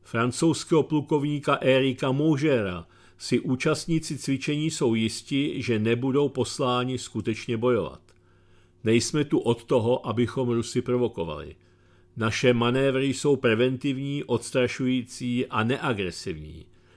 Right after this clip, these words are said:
My jsme připraveni a schopni vydržet při čekání na posily.“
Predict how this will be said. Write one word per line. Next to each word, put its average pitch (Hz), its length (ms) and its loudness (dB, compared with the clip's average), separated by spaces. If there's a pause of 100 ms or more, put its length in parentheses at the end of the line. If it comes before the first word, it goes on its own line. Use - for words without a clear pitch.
(140)
My 113 140 0
jsme 123 320 0
připraveni 131 720 -2
a 127 80 -4
schopni 123 420 -4
vydržet 123 540 0
při - 220 -8
čekání 113 600 -4
na 120 100 -2
posily.“ - 500 -10